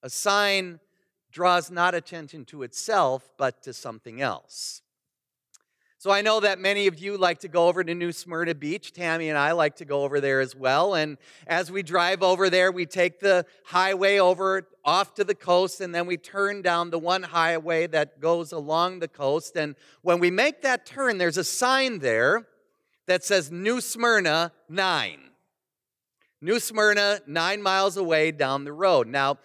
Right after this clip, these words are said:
when we see that sign, we don't stop at the sign and roll out our beach towel and take pictures of the sign. No, we keep going. We go to where the sign points so that we can enjoy a day at the beach.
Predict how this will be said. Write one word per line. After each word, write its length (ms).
when 160
we 80
see 300
that 240
sign, 480
we 100
don't 240
stop 400
at 100
the 120
sign 420
and 220
roll 340
out 220
our 180
beach 400
towel 380
and 140
take 240
pictures 360
of 120
the 40
sign. 720
No, 220
we 120
keep 340
going. 440
We 120
go 260
to 180
where 300
the 100
sign 540
points 640
so 140
that 180
we 180
can 200
enjoy 720
a 100
day 300
at 160
the 80
beach. 840